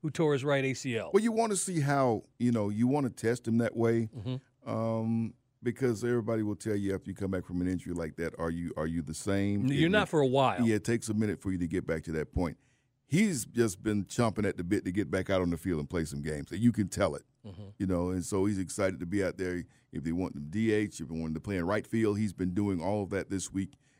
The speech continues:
Speaker 2: and been doing that very well. So people wonder, how long are you gonna keep him on this triple A squad? And, and, and you know what's been happening in the outfield for the Braves defensively.
Speaker 1: Right.
Speaker 2: You know, yeah, you, you is, it wouldn't just be a luxury.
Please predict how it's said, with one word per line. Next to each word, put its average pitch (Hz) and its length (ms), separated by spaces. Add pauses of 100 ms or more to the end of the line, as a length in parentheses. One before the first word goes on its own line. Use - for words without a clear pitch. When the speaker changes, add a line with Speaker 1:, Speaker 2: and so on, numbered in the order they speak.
Speaker 2:
and 78 120
been 85 120
doing 98 220
that 85 140
very 95 280
well. 90 360
So 101 240
people 107 360
wonder, 120 500 (460)
how 87 100
long 90 180
are 95 40
you 92 60
gonna 104 220
keep 143 240
him 123 120
on 98 100
this 95 140
triple 113 380
A 117 100
squad? 156 500 (380)
And, - 100
and, 156 220
and 160 120
you 175 100
know 196 140
what's 170 160
been 147 140
happening 135 460
in 123 140
the 117 100
outfield 123 420
for 113 100
the 95 80
Braves 151 400
defensively. 113 800 (400)
Speaker 1:
Right. 90 160
Speaker 2:
You 127 100
know, 113 240 (340)
yeah, 135 540 (680)
you, 113 300
you 120 360
is, 110 300
it 110 160
wouldn't 170 200
just 143 220
be 123 140
a 107 80
luxury. 120 600